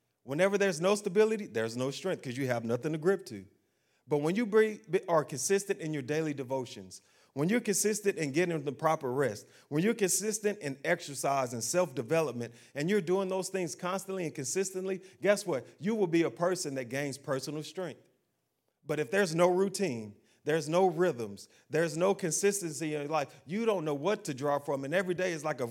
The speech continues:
a fight to get to the top of the surface to breathe, get another breath. "I feel like I'm drowning. I need a breath." What is that? There's no consistency.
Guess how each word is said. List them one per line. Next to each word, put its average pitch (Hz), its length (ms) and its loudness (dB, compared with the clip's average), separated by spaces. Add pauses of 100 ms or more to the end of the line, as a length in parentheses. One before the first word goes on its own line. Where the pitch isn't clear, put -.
(160)
a 127 100 -4
fight 180 340 0
to 160 80 -6
get 180 180 0
to 175 80 -4
the 147 80 -8
top 175 260 0
of 180 60 -4
the 160 60 -8
surface 180 320 -2
to 135 100 -8
breathe, 170 300 -4 (220)
get 175 140 2
another 175 300 2
breath. 151 200 2
"I 180 40 2
feel 214 200 0
like 208 200 0
I'm 208 120 0
drowning. 190 440 2
I 180 40 4
need 208 200 0
a 202 40 0
breath." 196 320 2 (220)
What 196 160 6
is 185 120 2
that? 127 180 2
There's 131 160 -2
no 131 120 0
consistency. 127 680 -12